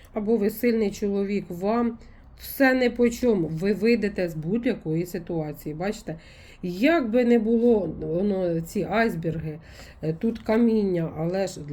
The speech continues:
льод, але ви все переборете, я вас все настраюю. Бо сильні люди завжди перемагають у всьому. Да,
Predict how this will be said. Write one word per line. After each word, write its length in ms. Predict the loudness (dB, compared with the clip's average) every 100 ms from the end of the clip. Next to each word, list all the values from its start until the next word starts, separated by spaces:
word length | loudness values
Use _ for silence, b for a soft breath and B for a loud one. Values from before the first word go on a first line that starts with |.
| 0
льод, 260 | 4 4 2
але 260 | -4 -4 -4
ви 100 | -4
все 300 | -10 -10 -10
переборете, 720 | -8 -8 -6 -6 -4 -2 -2 -4
я 180 | -2 -2
вас 200 | -2 -2
все 180 | -2 0
настраюю. 800 | 0 0 -2 0 0 -2 -6 -10 B B B B -8
Бо 440 | 2 8 8 6 -6
сильні 600 | -4 6 8 10 10 10
люди 400 | 6 4 4 -2 -6
завжди 800 | -2 2 2 2 2 4 4 2 -4 -4
перемагають 680 | 0 2 0 0 -2 -2
у 40 | -4
всьому. 320 | -4 -6 0
Да, 240 | 0 0